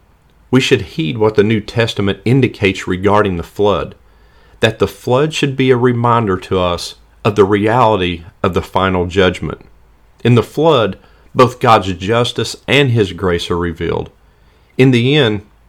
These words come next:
this will be the case, where on the day of judgment, God's justice and God's grace will once again be revealed. And I would mention also another time God's justice and His grace, His love,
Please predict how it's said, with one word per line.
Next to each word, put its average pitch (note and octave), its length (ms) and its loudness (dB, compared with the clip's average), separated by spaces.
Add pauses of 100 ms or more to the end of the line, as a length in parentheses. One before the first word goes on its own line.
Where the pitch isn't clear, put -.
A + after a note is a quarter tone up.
(260)
this - 160 0
will F3 80 0
be E3+ 140 0
the C3 80 -4
case, - 540 -2 (460)
where A#2+ 180 6
on A2+ 100 2
the G2+ 80 -2
day A2+ 260 2
of G2+ 140 0
judgment, A#2+ 640 -2 (260)
God's G2+ 320 -2
justice A2+ 680 0 (200)
and C3+ 240 2
God's G#2+ 300 0
grace F#2+ 340 0
will F#2 160 0
once A2 320 -2
again G2 360 -4
be F#2 140 -2
revealed. F2 580 -2 (460)
And B2 120 2
I C3 40 4
would D3+ 280 0
mention C3 360 0
also A2+ 680 2 (120)
another C3+ 380 4
time F#2+ 460 0
God's F#2+ 320 -2
justice F#2 720 -2
and B2+ 180 4
His A2+ 220 0
grace, - 440 -4 (160)
His A2+ 260 2
love, F#2 500 0